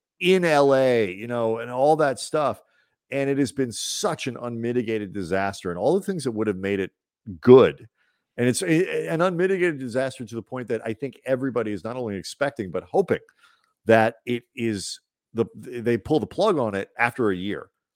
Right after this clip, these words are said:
You know, I mean, like, I th-, I feel like that's where this is, ev-, everyone's going in terms of their hopes and expectations.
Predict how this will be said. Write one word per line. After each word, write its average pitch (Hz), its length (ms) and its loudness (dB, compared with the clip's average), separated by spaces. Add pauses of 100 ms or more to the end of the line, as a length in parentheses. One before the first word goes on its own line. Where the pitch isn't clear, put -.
(500)
You 104 100 -6
know, 92 240 0
I 104 40 -8
mean, 107 120 -4
like, 107 160 0
I 110 120 -2
th-, - 280 -12
I 117 120 -2
feel 165 240 -4
like 123 160 0
that's 110 240 -4
where 107 120 0
this 92 200 -6
is, 92 240 -10 (260)
ev-, 113 160 -2
everyone's 110 640 -2
going 101 280 -4
in 98 80 -8
terms 104 220 -10
of 95 80 -8
their 85 160 -4
hopes 107 320 -6
and 95 80 -8
expectations. 90 760 -8